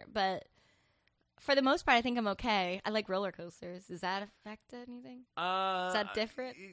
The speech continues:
Speaker 2: I, I mean, it can be different. Um,
Speaker 1: I bought
Speaker 2: y-
Speaker 1: some. I bought Dramamine just in case, though.
Speaker 2: But, but I think it makes you drowsy, though.
Speaker 1: I got the, um, natural non-drowsy version because,
Speaker 2: Really?
Speaker 1: because there were, like, four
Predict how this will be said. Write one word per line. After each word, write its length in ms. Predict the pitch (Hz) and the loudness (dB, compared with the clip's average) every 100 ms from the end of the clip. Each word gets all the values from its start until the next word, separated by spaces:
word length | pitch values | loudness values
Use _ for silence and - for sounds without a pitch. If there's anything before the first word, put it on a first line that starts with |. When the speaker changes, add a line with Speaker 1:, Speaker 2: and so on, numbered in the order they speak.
| - | -12
Speaker 2:
I, 60 | 165 | -10
I 20 | |
mean, 240 | 185 180 | -8 -6
it 140 | 175 156 | -8 -6
can 240 | 175 180 | -6 -6
be 160 | 170 170 | -6 -6
different. 480 | 147 139 143 151 175 - | -6 -6 -6 -10 -10 -12
Um, 800 | 127 131 135 135 131 131 131 117 _ _ _ - - | -8 -6 -6 -10 -14 -16 -18 -20 _ _ _ -20 2
Speaker 1:
I 100 | 226 | 4
bought 320 | 233 226 220 | 6 8 6
Speaker 2:
y- 60 | - | 4
Speaker 1:
some. 260 | - 175 - | -2 -2 0
I 80 | 220 | 2
bought 300 | 220 208 202 | 6 6 6
Dramamine 580 | 208 196 185 180 175 165 | 0 -4 -4 -4 -6 -6
just 220 | 170 - | -10 -14
in 120 | 156 | -16
case, 340 | - - - - | -14 -16 -18 -10
though. 120 | 151 | -8
Speaker 2:
But, 140 | - 143 | -8 -6
but 100 | 185 | -6
I 60 | |
think 180 | 180 233 | -6 -6
it 80 | 262 | -6
makes 220 | 220 - | -6 -6
you 80 | 170 | -10
drowsy, 500 | 160 - 277 254 180 | -12 -10 -8 -8 -8
though. 280 | 117 101 92 - - | -8 -10 -12 -8 -2
Speaker 1:
I 80 | |
got 160 | 240 247 | 0 2
the, 240 | 277 277 - _ - | 0 -2 -6 _ -2
um, 340 | 214 208 196 - | 0 0 -2 -8
natural 840 | 202 190 190 - 226 202 196 196 - | -6 -4 -4 -4 0 2 2 0 -4
non-drowsy 840 | 180 180 175 175 175 170 175 170 175 | -6 -2 0 0 -2 -2 0 0 -2
version 360 | 196 202 165 - - | -4 -4 -8 -16 -8
because, 260 | 190 196 | 0 2
Speaker 2:
Really? 500 | 185 196 139 85 - - | 2 2 -2 -6 -14 -10
Speaker 1:
because 260 | 226 226 | -6 -4
there 100 | 220 | 0
were, 80 | 220 | 0
like, 160 | 226 220 | 0 -2
four 640 | - 262 285 226 202 233 | -2 2 4 4 4 0